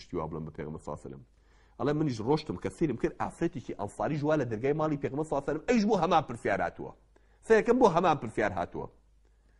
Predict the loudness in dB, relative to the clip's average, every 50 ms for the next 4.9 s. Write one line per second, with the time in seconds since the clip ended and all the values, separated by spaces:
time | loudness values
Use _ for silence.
0 | _ _ _ _ _ -20 -20 -20 -20 -20 -20 -20 -20 -20 _ _ _ _ _ _
1 | _ _ _ _ _ -20 -20 -20 -20 -20 -20 -20 -20 -20 -20 -20 -20 -20 -18 -6
2 | -2 0 0 0 0 -2 -4 -10 -12 -6 -4 -2 -2 0 -2 -4 -4 -4 -4 -4
3 | -4 -4 -4 -4 -4 -4 -2 0 2 2 2 0 -2 -2 -4 -2 -2 -2 -2 -2
4 | -2 -2 -4 -4 -4 -4 -4 -4 -4 -6 -6 -6 -6 -4 -6 -6 -8